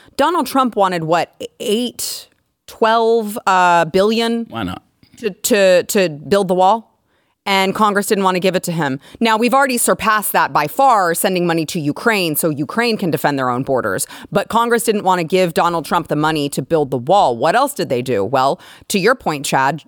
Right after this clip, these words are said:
Speaker 1: Joe Biden went in there on day one and touted the fact that he was going to, with the wave of his magic pen, undo all of what Donald Trump did. It didn't matter if the policy was good.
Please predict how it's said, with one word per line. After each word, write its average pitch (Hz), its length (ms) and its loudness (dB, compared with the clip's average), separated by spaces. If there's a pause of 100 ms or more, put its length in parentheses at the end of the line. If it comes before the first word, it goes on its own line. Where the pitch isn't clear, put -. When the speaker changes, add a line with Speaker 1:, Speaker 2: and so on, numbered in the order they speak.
(100)
Speaker 1:
Joe 190 220 2
Biden 190 280 0
went 156 180 0
in 147 100 0
there 143 120 0
on 151 280 0
day 165 200 2
one 147 440 0 (180)
and 156 240 -2
touted 226 400 -2
the 170 80 -2
fact 160 320 -2
that 151 140 -4
he 190 180 -8
was 180 220 0
going 160 400 0
to, 143 420 -2 (220)
with 185 280 0
the 190 100 2
wave 180 260 2
of 165 100 -2
his 180 180 -2
magic 165 360 -2
pen, 151 420 -2
undo 175 540 0
all 185 380 2
of 160 60 -4
what 170 160 0
Donald 147 300 0
Trump 143 200 -4
did. 175 180 2
It 143 100 -6
didn't 277 220 2
matter 262 260 2
if 185 80 -4
the - 60 -12
policy 170 400 -2
was 143 160 -4
good. 202 400 0